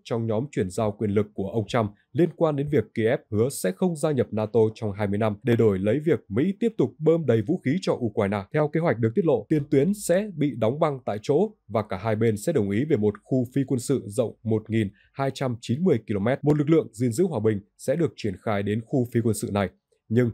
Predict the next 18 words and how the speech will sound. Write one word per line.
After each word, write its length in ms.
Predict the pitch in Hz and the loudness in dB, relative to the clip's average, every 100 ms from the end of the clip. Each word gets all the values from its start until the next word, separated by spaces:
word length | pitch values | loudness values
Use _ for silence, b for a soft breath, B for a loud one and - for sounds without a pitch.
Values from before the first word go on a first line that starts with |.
| - | -6
sẽ 200 | - 147 | -6 -4
không 280 | - 139 120 | 2 0 0
có 120 | 117 | -4
sự 240 | - 120 - | -2 -6 -4
tham 180 | 110 | -6
gia 200 | 101 113 | 0 0
của 160 | 104 101 | 0 -2
người 160 | 95 98 | -2 0
Mỹ 240 | 143 196 | 2 2
hoặc 200 | 156 113 | 0 0
lính 220 | 107 117 170 - | 0 0 0 0
mũ 180 | 135 208 | 0 4
nồi 180 | 135 | 2
xanh 320 | 101 - 110 104 | 2 -2 -4 -4
của 140 | 98 | -4
Liên 140 | 98 | -2
Hợp 100 | 101 - | -2 -2
Quốc. 160 | 131 | -6